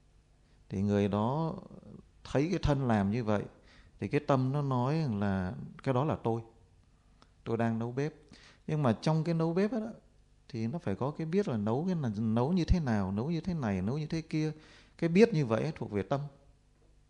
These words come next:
<clears throat> Và cái biết đó nó đang còn điều khiển cái thân nó. Đấy,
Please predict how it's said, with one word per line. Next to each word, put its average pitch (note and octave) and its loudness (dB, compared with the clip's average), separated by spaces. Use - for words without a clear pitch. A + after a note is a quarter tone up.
<clears throat> C3+ 10
Và A#2+ -2
cái F#3 8
biết A3 10
đó E3+ 6
nó F#3 6
đang E3 4
còn A#2+ 4
điều G#2+ 6
khiển G2 2
cái A2+ 0
thân C#3+ 0
nó. D#3+ -2
Đấy, G2+ -2